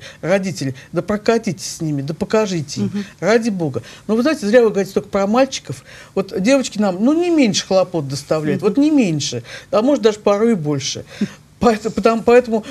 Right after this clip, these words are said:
Speaker 1: одинаково, что мальчики, что девочки. И что я хочу сказать. Вот эти уроки провели вплоть до того, что, э, тренер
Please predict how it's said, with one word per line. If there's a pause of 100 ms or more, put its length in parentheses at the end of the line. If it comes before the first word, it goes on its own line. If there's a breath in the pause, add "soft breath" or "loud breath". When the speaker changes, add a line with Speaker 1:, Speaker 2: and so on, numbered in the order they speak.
(140 loud breath)
Speaker 1:
одинаково,
что
мальчики,
что
девочки. (280 loud breath)
И
что
я
хочу
сказать. (520 loud breath)
Вот
эти
уроки
провели (200 loud breath)
вплоть
до
того,
что, (220 loud breath)
э,
тренер